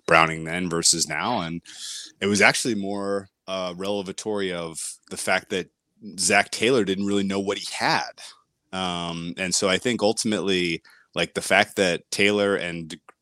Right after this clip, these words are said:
and, uh, Browning are kind of growing together here makes this a much more dynamic, uh, offense for the Bengals. Uh, in addition to the fact that the Steelers are just absolutely battered right now defensively in terms of injuries.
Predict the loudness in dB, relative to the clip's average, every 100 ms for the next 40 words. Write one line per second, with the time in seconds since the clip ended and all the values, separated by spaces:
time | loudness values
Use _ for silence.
0 | _ -10 -6 -6 -4 -6 -4 0 2 0
1 | -4 -6 -6 -6 -6 -2 0 0 0 -2
2 | 0 0 0 -2 -4 -4 -6 -10 -20 _
3 | 0 2 2 0 -4 -6 -6 -6 -6 -8
4 | -8 -8 -10 -8 -6 0 2 2 0 -2
5 | -4 -2 0 2 2 2 0 -8 -20 -6
6 | 2 2 2 0 0 0 0 0 -2 0
7 | 0 0 -4 2 2 2 0 0 -2 -4
8 | -8 -8 -4 0 0 0 -4 _ _ _
9 | _ -2 0 2 0 0 -8 -8 -6 -6
10 | -6 -12 -18 -20 _ -12 -8 -6 -6 -6
11 | -6 0 2 2 -2 -4 -4 0 0 0
12 | -2 -4 -6 -6 -2 -2